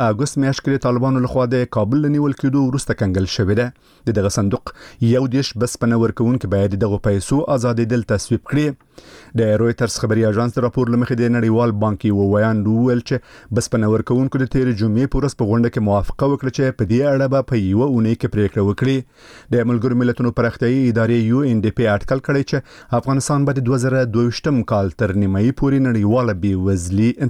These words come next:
تجربه کړي او د دې هیواد د نهه دېرش میلیون وګړو څه باندې نوي سلنه به یې بېوزلي وشمېرل شي. د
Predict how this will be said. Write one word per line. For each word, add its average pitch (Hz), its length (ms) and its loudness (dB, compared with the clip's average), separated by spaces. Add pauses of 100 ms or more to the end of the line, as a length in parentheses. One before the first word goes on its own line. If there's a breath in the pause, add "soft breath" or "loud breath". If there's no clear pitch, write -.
تجربه 98 400 0
کړي 127 160 -2
او 127 100 2
د 127 140 -2
دې 135 100 0 (100)
هیواد 131 200 0 (460 loud breath)
د - 20 2 (220)
نهه 123 260 2
دېرش 143 200 -2
میلیون 143 240 2
وګړو 139 400 0
څه 123 60 -2 (100)
باندې 104 300 2 (140)
نوي 104 240 0
سلنه 143 280 0
به 135 120 0
یې 143 160 2 (260)
بېوزلي 95 540 0
وشمېرل 107 480 0
شي. 160 180 0 (1600 loud breath)
د 139 40 4